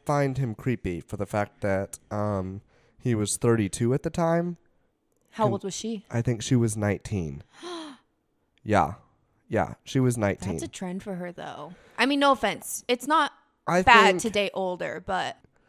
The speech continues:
Speaker 1: I wouldn't now, as a twenty-three-year-old, date a nineteen-year-old.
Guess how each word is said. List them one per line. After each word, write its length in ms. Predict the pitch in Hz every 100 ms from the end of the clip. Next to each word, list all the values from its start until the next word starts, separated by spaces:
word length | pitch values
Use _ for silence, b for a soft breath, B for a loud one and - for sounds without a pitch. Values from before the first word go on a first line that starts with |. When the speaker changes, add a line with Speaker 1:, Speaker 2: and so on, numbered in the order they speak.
| _ _ _ _
Speaker 1:
I 160 | 131 196
wouldn't 420 | 190 143 120 -
now, 460 | 113 117 123 104 95
as 140 | 110
a 40 | 104
twenty-three-year-old, 760 | 131 127 104 - 110 101 95
date 120 | 95 92
a 40 |
nineteen-year-old. 680 | 87 67 - 82 80 62